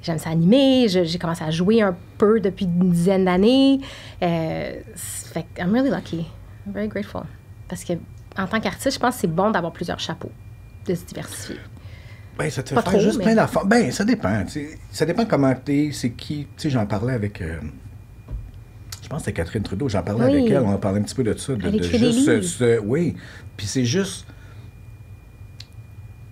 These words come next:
Speaker 2: le self-expression, faut qu'il sorte.
Speaker 1: Ouais.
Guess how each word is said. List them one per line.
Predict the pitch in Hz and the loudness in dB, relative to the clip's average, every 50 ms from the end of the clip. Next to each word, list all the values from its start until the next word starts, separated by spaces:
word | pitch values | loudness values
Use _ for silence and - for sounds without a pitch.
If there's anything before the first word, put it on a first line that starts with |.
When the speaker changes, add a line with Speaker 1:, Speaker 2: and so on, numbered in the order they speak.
| - - - - - - | -20 -20 -20 -14 -6 -2
Speaker 2:
le | 143 131 123 | 0 0 2
self-expression, | - - 156 156 - - 139 - - - 139 120 - - 175 165 | 2 2 2 2 2 0 -2 0 2 2 2 2 2 2 2 2
faut | 165 - 147 131 | 0 0 -2 -6
qu'il | - - | -6 -6
sorte. | - - - 117 143 170 196 - - - - - | -8 -4 -4 -4 -4 -4 -8 -12 -16 -14 -10 -6
Speaker 1:
Ouais. | 185 175 165 | -6 -6 -6